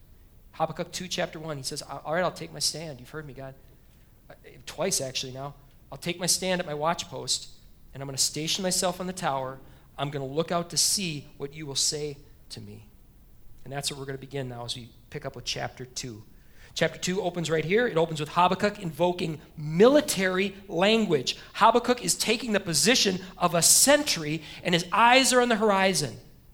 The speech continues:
That's what Habakkuk is doing right now. He's watching for God's answer. And it begins to unfold here in Habakkuk two, picking up with verse two. "The Lord answered me and said,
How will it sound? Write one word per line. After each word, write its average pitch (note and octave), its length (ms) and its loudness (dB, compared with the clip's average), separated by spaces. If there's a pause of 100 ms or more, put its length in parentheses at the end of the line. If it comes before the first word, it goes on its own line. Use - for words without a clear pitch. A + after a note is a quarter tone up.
That's F3 240 0
what F#3 120 -2
Habakkuk F3+ 440 -2
is D#3 120 -8
doing F3 200 -2
right E3+ 220 0
now. D3+ 280 -4 (180)
He's D#3+ 200 -4
watching A3 600 6
for A3+ 120 -8
God's F#3 360 2
answer. G#3+ 500 2 (300)
And F3 120 2
it F#3 80 0
begins G#3 440 2
to G#3+ 120 0
unfold A3 520 2
here D#3+ 260 -2 (140)
in D#3 80 -2
Habakkuk F#3 400 -2
two, G#3+ 260 -2
picking F#3+ 240 -2
up F#3+ 80 2
with D3+ 160 -8
verse A3+ 260 4
two. F3 360 2 (220)
"The E3+ 100 8
Lord G#3 480 8 (100)
answered G#3+ 960 2
me A#2 380 -10 (760)
and D3 140 -6
said, C#3+ 200 0